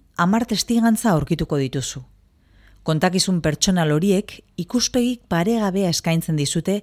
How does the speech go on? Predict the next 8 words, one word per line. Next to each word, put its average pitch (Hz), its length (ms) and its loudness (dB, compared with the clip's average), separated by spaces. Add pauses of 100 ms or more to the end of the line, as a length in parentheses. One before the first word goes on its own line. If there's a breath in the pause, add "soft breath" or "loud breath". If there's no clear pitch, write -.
(260 soft breath)
hogeigarren 160 580 2
mendearen 165 500 0
lehen 180 320 2
erdian 190 460 0 (380 soft breath)
langile 151 580 0
klaseak 190 560 -2
izandako 151 480 -2
esperientzia 175 800 -2